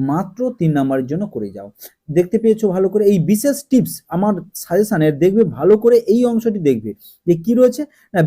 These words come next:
বিশেষ টিপস অংশে এই অদল বদল এগুলো অতিরিক্ত দেওয়া রয়েছে, আহ, জ্ঞানচক্ষু অতিরিক্ত, এগুলো করার দরকার নেই। যদি মনে করো সেগুলি হয়ে গেছে তখন করবে। দেখো বিশেষ টিপস, নদীর বিদ্রোহ,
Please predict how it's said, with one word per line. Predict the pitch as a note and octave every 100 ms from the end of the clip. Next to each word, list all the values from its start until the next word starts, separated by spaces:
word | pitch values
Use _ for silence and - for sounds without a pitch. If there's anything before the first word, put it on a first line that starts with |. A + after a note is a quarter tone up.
| C3
বিশেষ | G3+ C#4+ C4+ -
টিপস | B3+ - B3
অংশে | A3 F3
এই | F3+ E3+
অদল | G3+ A3
বদল | A#3 B3 A3+
এগুলো | A3+ A#3+ A#3+
অতিরিক্ত | B3+ B3+ - D3
দেওয়া | B2+
রয়েছে, | A#2+ B2+ C#3+ _ _ -
আহ, | F#3 D#3+
জ্ঞানচক্ষু | G3 G#3+ B3 B3+ A#3+
অতিরিক্ত, | A3 D#3 - E3
এগুলো | F#3+ A#3+ A#3+
করার | A#3 G#3+
দরকার | A#3 F#3 B2
নেই। | G#2 - - - C3 C#3
যদি | G3 C#4 B3
মনে | G3+ A#3 A#3
করো | C4 D4+ D4 -
সেগুলি | G#3 A3 C4+ E3+
হয়ে | F3 G#3+
গেছে | C4 C4+ E4
তখন | C4 C4 G#3
করবে। | D3 B2
দেখো | F#3 B3 F#3
বিশেষ | F#3 E3 -
টিপস, | A2+ - _ - C#3+
নদীর | E3 G#3 G#3+
বিদ্রোহ, | G3 A3